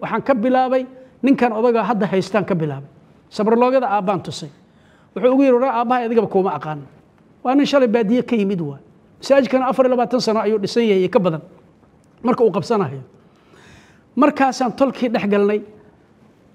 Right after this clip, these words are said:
Qaraabadii aan ka tirsanayn oo maaragtay Maxamuud Uqijire la yiraahdo ayaan iskula nimid, garteennay galeen, iyadoo odayaashoodii iyo kulli ay ku wada jiraan.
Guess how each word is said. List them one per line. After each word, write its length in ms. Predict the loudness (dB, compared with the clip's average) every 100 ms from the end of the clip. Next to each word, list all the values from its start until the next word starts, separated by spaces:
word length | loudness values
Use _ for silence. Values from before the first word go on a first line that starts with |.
| -20 _ 0
Qaraabadii 420 | 4 4 4 0 -2
aan 160 | -4
ka 120 | -2 0
tirsanayn 520 | 0 0 0 0 -2 -10 -20 _ _ -2
oo 480 | 2 4 2 -2 -8 -18 -20 _ _ _ _ _ -4
maaragtay 760 | 2 2 2 0 0 0 -6 -16 -20 _ -2
Maxamuud 340 | 4 4 4
Uqijire 360 | 2 2 4 4
la 60 | 2
yiraahdo 440 | 2 0 0 -2 -4 -20 -20 _ _ _ _
ayaan 360 | 2 4 4 0
iskula 340 | -8 0 2 4
nimid, 320 | 4 4 2 -4 -20 -20 _ _ -12 -2
garteennay 520 | -2 2 0 2 0
galeen, 420 | 2 0 -2 -6 -12 -2
iyadoo 320 | 2 2 2
odayaashoodii 640 | 2 2 2 2 2 2 2
iyo 100 | 0
kulli 200 | 0 0
ay 80 | 0
ku 120 | 0
wada 120 | 0
jiraan. 360 | 2 0 0